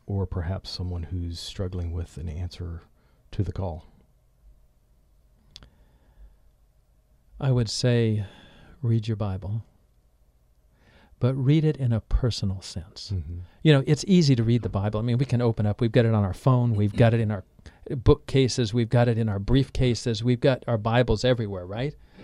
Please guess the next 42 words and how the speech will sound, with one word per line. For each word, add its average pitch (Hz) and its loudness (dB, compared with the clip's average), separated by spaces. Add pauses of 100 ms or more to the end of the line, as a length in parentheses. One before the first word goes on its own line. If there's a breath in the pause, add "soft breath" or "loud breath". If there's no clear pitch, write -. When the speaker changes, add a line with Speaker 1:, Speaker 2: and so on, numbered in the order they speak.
(220 loud breath)
Speaker 2:
A-, 135 -10
and 123 0
we 143 8
can 123 4
access 120 2
those 117 4
in 110 0
different 123 0
ways. 110 2
And, 104 0
Speaker 1:
Mm-hmm. 85 -8 (180)
Speaker 2:
you 127 6
know, 110 6
I 110 4
get 113 2
the 110 2
verse 117 2
of 117 4
the 110 2
day 113 4
on 113 4
my 104 2
phone, 113 2
I 107 2
get 110 4
the 117 0
devotional 113 2
on 110 4
my 110 2
phone. 113 4 (500 loud breath)
But 165 0
sit - -4
down 175 4
with 135 6
God's 123 2
Word 107 0
and 113 2
have 123 4
a 131 2
conversation 165 -4
with 90 -6
Him, 90 -6